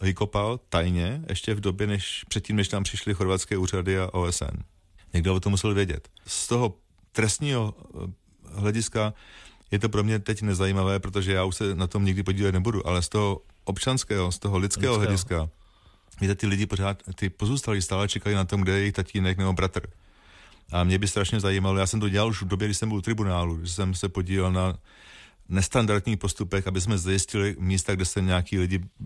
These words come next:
Speaker 1: byli pobiti a naházeni třeba do studen. A to bez spolupráce těch Srbů, kteří se na tom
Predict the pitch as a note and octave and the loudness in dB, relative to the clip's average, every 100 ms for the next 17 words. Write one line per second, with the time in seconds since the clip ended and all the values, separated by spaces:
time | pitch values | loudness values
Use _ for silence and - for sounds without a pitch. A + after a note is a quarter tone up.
0 | - - F#2 F2+ G#2 G#2 G2 G2 F#2+ F#2+ | -12 -6 -2 -2 2 2 4 2 2 2
1 | G2 F#2+ F2+ G2 G#2 F#2+ G2+ F2 - G#2 | 2 4 4 2 2 0 0 -2 -4 -2
2 | D#2 D2+ - - - - - - E2+ F#2+ | -4 -6 -12 -20 -20 -20 -14 -6 0 2
3 | G2+ F#2+ - G2 F#2+ F#2+ F#2+ G#2+ G#2 - | 2 0 0 0 2 0 0 -2 -4 -4
4 | G#2 - F#2 G2 F#2+ F#2+ F#2 F2+ G2 G2+ | -4 -2 -2 -2 -4 -2 -2 0 0 0
5 | G2 | -2